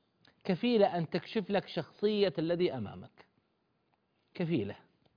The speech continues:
كفيلة أن تعطيك سي في مصغر لهذه الشخصية الغيابية اللي سوف تدخل وتن-، تدخل وتنضم إلى كيان الأسرة.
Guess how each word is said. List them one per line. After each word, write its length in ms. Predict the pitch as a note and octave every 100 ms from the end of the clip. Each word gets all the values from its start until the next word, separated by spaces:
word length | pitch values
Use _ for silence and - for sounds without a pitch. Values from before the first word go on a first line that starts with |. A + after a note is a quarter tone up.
| _ _ _ _ _ _ _ _ _ _ _ _ _ -
كفيلة 480 | C4 A3+ D4 D4+ A#3
أن 140 | A#3+
تعطيك 580 | - G#3 G3 C#4+ D4+ A#3
سي 380 | - C#4 D4+ C4
في 400 | C#4 D4 C#4+ A3
مصغر 720 | G#3 - A#3+ E3 E3 C3+ - - _ _ _ _ _ - F3
لهذه 420 | G3 B3 C4 A3
الشخصية 580 | - G#3 - B3 A#3+ G3+
الغيابية 840 | E3 F3+ F3+ E3+ A3 F#3 B2+ - - _ _ -
اللي 160 | F#3 G3
سوف 280 | A3 G3+ F#3
تدخل 560 | A3 A3 E3 G3+ F3+
وتن-، 320 | - F3+ F3+ -
تدخل 400 | G3 - G#3+ F#3+
وتنضم 680 | F3+ E3 D#3+ A3 A3 C3+ - - - E3
إلى 180 | E3+
كيان 380 | D#3 E3 F3 D#3+
الأسرة. 520 | C3 D#3+ D3+ A#2+ -